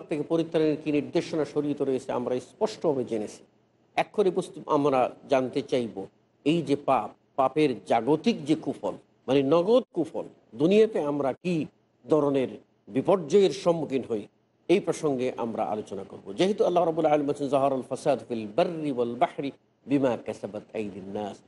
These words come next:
এই পানীয় ভাগে এবং স্থল ভাগে যে বিপর্যয় প্রকাশ পায়, এটি হলো মানুষের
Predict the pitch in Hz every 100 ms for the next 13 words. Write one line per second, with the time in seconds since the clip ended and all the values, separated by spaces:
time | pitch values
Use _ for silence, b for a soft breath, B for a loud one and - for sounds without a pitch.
0 | _ _ _ - 151 160 151 - _ _
1 | _ 131 160 185 160 - 107 - - -
2 | _ _ _ - 127 139 135 123 - -
3 | 143 165 156 - 107 - 151 _ _ _
4 | - 107 131 101 131 156 170 127 151 143
5 | 131 127 123 - - _ _ _ _ 92
6 | 87 110 127 123 127 107 113 135 - 120